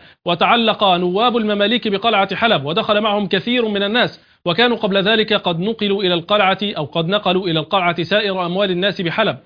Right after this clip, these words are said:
واقتحمت عساكر تيمور لانك المدينة، وأشعلوا بها النيران، وجالوا بها ينهبون ويأسرون ويقتلون.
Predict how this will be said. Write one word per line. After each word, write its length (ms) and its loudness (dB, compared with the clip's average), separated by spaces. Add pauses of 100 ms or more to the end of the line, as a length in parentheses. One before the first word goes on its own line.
(260)
واقتحمت 500 -2
عساكر 380 -2
تيمور 340 -2
لانك 260 0
المدينة، 440 0 (300)
وأشعلوا 360 0
بها 140 0
النيران، 500 0 (320)
وجالوا 500 2
بها 220 2
ينهبون 580 0
ويأسرون 600 0
ويقتلون. 540 -4